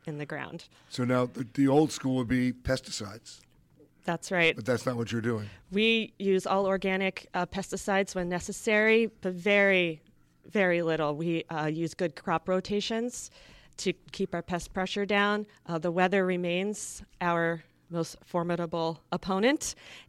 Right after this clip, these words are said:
Speaker 1: and does what it wants, and trying to, uh, work with Mother Nature and not against her is, is always our challenge.
Speaker 2: Now, I would think,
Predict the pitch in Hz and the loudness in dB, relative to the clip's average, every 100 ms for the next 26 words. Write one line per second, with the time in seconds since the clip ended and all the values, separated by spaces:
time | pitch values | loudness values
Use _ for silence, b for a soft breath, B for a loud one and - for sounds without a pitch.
0 | - 185 175 185 170 180 165 170 175 208 | -2 -2 0 0 0 -2 -4 -2 -2 -2
1 | - 170 165 160 - _ - - 202 190 | -4 -6 -6 -8 -16 _ -20 -4 -2 -2
2 | 180 - 190 180 175 180 B B B B | -4 -4 -2 0 0 -4 B B B B
3 | B B 196 165 160 180 202 - 196 185 | B B -2 0 0 2 2 2 0 0
4 | - 185 180 175 175 165 165 170 160 151 | -2 -2 0 2 2 0 0 -4 -2 -2
5 | 156 165 156 - 170 143 143 139 - 156 | -2 -2 -2 -4 -4 -2 -4 -6 -8 -6
6 | 151 147 147 143 131 139 117 117 - - | -4 -4 -4 -6 -8 -8 -10 -12 -14 -16
7 | b b b - 123 120 120 _ b b | b b b -2 0 0 -2 _ b b
8 | b b _ - 131 139 117 135 131 110 | b b _ 0 4 4 2 2 2 0
9 | - | -6